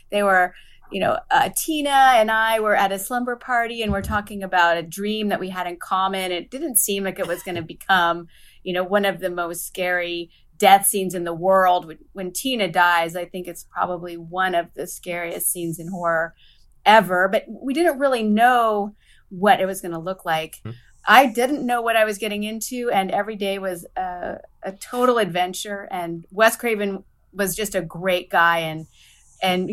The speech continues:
Speaker 1: made it all really fun and really enjoyable.
Speaker 2: There were so many wonderful special effects. Were there scenes that, as everything was happening around you, you thought,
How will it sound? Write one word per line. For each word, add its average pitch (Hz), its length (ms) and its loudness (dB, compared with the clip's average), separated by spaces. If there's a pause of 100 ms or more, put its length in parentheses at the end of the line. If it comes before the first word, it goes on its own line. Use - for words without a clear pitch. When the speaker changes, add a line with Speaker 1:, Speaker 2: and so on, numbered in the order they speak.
Speaker 1:
made 240 160 4
it 277 100 2
all 240 180 8
really 214 240 0
fun 196 340 2
and 175 160 -4
really 175 240 -6
enjoyable. 165 640 -6 (400)
Speaker 2:
There 147 80 0
were 151 60 4
so 196 180 0
many 190 120 0
wonderful 147 320 0
special 131 400 -2
effects. 123 420 0
Were 123 100 -4
there 127 120 -4
scenes 190 460 -8
that, 127 200 -2 (500)
as 120 200 0
everything 131 260 -4
was 120 100 -8
happening 117 320 -2
around 113 380 -4
you, 131 300 -6
you 110 240 -8
thought, 113 360 2